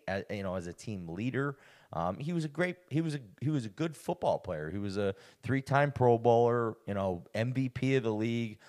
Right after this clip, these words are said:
led the Panthers to a Super Bowl. But, you know,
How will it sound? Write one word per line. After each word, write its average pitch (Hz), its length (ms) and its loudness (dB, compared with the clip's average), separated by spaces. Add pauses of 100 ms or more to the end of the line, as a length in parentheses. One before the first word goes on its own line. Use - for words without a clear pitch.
(120)
led 123 240 4
the 131 80 4
Panthers 120 580 0
to 101 140 -4
a 95 40 -4
Super 147 260 -6
Bowl. 107 360 2 (420)
But, 120 320 4
you 143 80 -2
know, 98 240 2